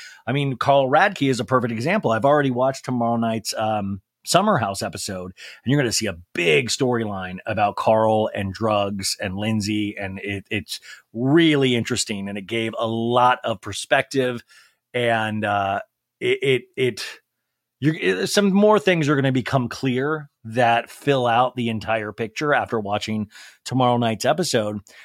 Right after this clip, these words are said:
But Carl also is very protective of his sobriety. And it might not make him the most fascinating character on television, but I would much rather watch that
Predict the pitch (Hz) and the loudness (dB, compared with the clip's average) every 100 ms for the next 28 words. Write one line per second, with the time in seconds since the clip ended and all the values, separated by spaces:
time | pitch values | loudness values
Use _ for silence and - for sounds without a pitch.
0 | - 139 131 156 147 143 135 131 135 110 | -8 -4 2 4 6 6 4 2 0 0
1 | 101 123 123 120 123 123 110 117 113 107 | -2 -2 -2 -2 -4 -4 -4 -6 -6 -6
2 | - 110 165 233 82 - _ _ _ - | -8 -2 -2 -2 -8 -14 _ _ _ -4
3 | 139 151 156 160 156 151 147 151 147 151 | -2 0 0 -2 -2 -2 -2 -2 0 0
4 | 127 123 175 208 - 147 135 143 131 123 | 0 2 4 4 2 2 2 0 -4 -4
5 | 123 127 117 117 107 143 214 202 117 110 | -2 -2 -2 -4 -2 -2 0 0 -2 -4
6 | 110 107 123 117 113 120 151 - 123 123 | -4 -2 -2 0 -2 0 -2 -2 0 2
7 | 123 117 110 113 113 - 156 156 127 | 2 0 0 0 -2 0 2 4 0